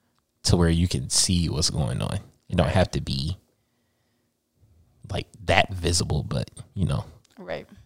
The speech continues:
Speaker 1: You can see a little bit more than just the shape.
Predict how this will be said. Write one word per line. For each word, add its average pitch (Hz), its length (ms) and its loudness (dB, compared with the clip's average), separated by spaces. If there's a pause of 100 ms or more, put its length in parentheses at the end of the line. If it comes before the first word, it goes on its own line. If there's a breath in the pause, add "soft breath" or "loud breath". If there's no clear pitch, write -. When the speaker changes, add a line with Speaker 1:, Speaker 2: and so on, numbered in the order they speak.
(880)
Speaker 1:
You - 80 -16
can 90 160 4
see 87 420 6
a 87 60 4
little 87 240 12
bit 80 180 6
more 80 220 6
than 82 180 2
just - 340 0
the - 80 0
shape. - 400 4